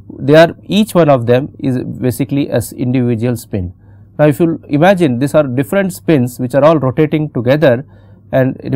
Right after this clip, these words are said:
it, there is a very famous, uh, pr-, principle of induction which says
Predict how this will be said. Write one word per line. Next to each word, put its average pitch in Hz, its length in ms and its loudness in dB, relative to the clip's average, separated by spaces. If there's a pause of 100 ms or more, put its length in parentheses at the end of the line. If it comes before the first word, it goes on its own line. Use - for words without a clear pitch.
it, 131 240 -8
there 147 120 2
is 147 120 2
a 147 80 2
very 147 220 2
famous, 151 400 -2
uh, 139 160 -6
pr-, 131 240 -2
principle 135 460 -2
of 127 100 -2
induction 127 600 0 (280)
which 135 140 -2
says 147 400 2